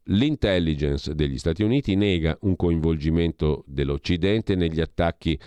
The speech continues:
al territorio russo, con le recenti rivelazioni al New York Times in cui gli zero zero sette americani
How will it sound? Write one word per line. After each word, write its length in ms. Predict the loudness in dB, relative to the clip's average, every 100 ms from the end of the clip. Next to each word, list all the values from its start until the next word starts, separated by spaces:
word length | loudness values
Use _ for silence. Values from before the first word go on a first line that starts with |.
| -18 -20 -20 -6
al 160 | -4 0
territorio 640 | 0 0 0 0 2 2
russo, 440 | 2 -2 -4 -6 -8
con 200 | -2 0
le 100 | 2
recenti 540 | 2 0 0 0 0 0
rivelazioni 840 | 2 2 2 0 0 2 2 0 0
al 180 | 0
New 200 | 2 2
York 260 | 2 0 0
Times 520 | -2 0 0 0 -2 -2
in 160 | -2
cui 340 | 0 0 2 2
gli 120 | 2
zero 280 | 2 0 0
zero 180 | 0 0
sette 300 | 0 -2 0
americani 580 | 0 0 0 -2 0